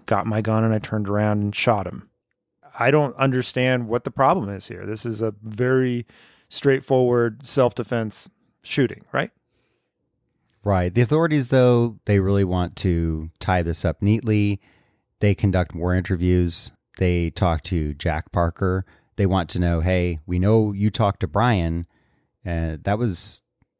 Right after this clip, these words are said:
Speaker 2: not too long before he showed up over at your son's house. So what did he say to you? Did he sound upset?" And he said, no, he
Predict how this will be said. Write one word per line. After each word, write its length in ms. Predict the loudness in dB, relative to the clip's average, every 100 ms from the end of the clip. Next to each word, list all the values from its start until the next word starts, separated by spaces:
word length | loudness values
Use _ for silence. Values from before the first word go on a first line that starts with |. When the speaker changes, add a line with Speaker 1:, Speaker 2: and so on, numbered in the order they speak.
| -2
Speaker 2:
not 220 | -2 0
too 160 | 2 2
long 280 | 2 -2
before 360 | -6 -6 -2 -2
he 140 | -2
showed 260 | -4 0 0
up 180 | 0 -2
over 280 | -4 -4 -4
at 100 | -6
your 140 | -6
son's 320 | -2 0 0
house. 300 | 0 0 0
So 340 | 2 4 2 0 _ _ _
what 260 | 0 0 2
did 400 | 2 2 -2 -12 _ _
he 200 | -4 -2
say 240 | 0 -2
to 80 | -2
you? 220 | -8 -6
Did 160 | -2 -2
he 60 |
sound 300 | -2 -2 -2
upset?" 720 | -4 -4 -2 0 -2 -2 -10 -16 _ _ _ _ _
And 640 | -4 -2 0 -2 -4 -8 -8
he 140 | -2 0
said, 300 | 2 0 2
no, 380 | 2 2 0
he 400 | -2 -2 -4 -6